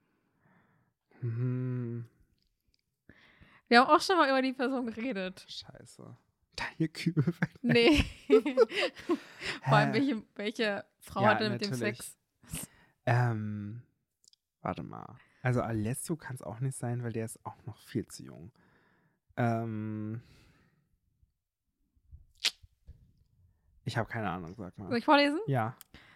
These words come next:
Speaker 2: Nach Pietros Sexaussage über Sohn Alessio. Jetzt
Speaker 1: Hä?
Speaker 2: meldet sich Mama
Speaker 1: Was?
Speaker 2: Sarah.
Speaker 1: Nein.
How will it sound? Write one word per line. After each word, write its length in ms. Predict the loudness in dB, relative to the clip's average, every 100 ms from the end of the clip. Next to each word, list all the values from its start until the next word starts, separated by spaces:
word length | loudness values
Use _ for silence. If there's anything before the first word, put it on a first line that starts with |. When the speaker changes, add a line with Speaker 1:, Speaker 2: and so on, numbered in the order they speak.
| _
Speaker 2:
Nach 380 | 4 8 8 8
Pietros 540 | 0 0 0 -2 -4 0
Sexaussage 640 | -2 -2 -4 -2 -2 -2
über 200 | -4 -2
Sohn 200 | 2 2
Alessio. 480 | 4 2 -2 -6 -6
Jetzt 340 | -2 -2 8
Speaker 1:
Hä? 80 | 12
Speaker 2:
meldet 280 | 12 12 8
sich 120 | 0
Mama 320 | 8 12 12 12
Speaker 1:
Was? 60 |
Speaker 2:
Sarah. 460 | 8 8 8 6 8
Speaker 1:
Nein. 440 | 10 10 6 2